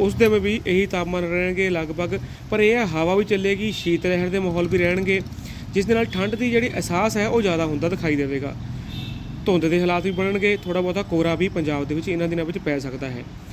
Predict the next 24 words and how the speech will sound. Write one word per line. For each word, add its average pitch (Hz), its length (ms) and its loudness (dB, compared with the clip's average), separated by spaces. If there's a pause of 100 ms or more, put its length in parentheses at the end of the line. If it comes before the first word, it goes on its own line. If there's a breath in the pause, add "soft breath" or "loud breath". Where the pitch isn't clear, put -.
(400 loud breath)
ਬਾਈ 170 220 4
ਤੇਈ 202 200 4
ਦਸੰਬਰ 180 400 -2
ਨੂੰ 202 100 0
ਪੰਜਾਬ 160 340 -2
ਦੇ 165 100 -2
ਵਿੱਚ 180 140 -4
ਬੱਦਲੀ 156 300 0
ਸਿਸਟਮ 180 340 -4
ਦੀ 180 120 4
ਐਂਟਰੀ 165 260 0
ਹੁੰਦੀ 151 220 0
ਦਿਖਾਈ 156 260 -2
ਦੇ 160 140 0
ਰਹੀ 170 180 0
ਹੈ, 208 80 -2 (420 loud breath)
ਪਰ 190 100 0
ਇਸ 202 160 2
ਸਿਸਟਮ 202 420 -2
ਨਾਲ 196 160 0
ਕੋਈ 202 160 0
ਮੀਂਹ 175 280 4
ਦੀ 233 100 2
ਸੰਭਾਵਨਾ 175 640 -2